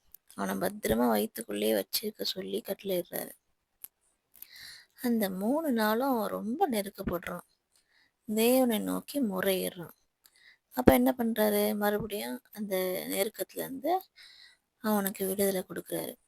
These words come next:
கரையில வந்து கக்கும்படி மீனுக்கு கட்டளையிடுறாரு. அப்போ நம்ம பாவம் செய்யும் போது, தப்பு செய்யும் போது தேவன் தண்டிப்பாரு. நம்ம மனம் திரும்பும் போது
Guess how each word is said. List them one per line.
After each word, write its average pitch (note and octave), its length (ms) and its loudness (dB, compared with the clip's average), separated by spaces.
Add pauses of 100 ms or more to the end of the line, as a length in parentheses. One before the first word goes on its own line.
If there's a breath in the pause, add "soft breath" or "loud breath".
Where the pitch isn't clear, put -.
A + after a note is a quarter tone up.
(500)
கரையில G2+ 360 4
வந்து F3+ 400 0 (720 soft breath)
கக்கும்படி G#3 720 0
மீனுக்கு G#3 460 0
கட்டளையிடுறாரு. F#3 640 -4 (1080 loud breath)
அப்போ - 240 -10
நம்ம G3 240 -4
பாவம் F4 520 0
செய்யும் G3+ 380 2
போது, F#3+ 200 -2
தப்பு F#3+ 360 -2
செய்யும் F#3+ 340 0
போது F#3+ 300 -4
தேவன் F3+ 400 -4
தண்டிப்பாரு. D#3 880 -8 (640 loud breath)
நம்ம F3+ 240 -6
மனம் G3 380 2
திரும்பும் - 380 0
போது - 500 -6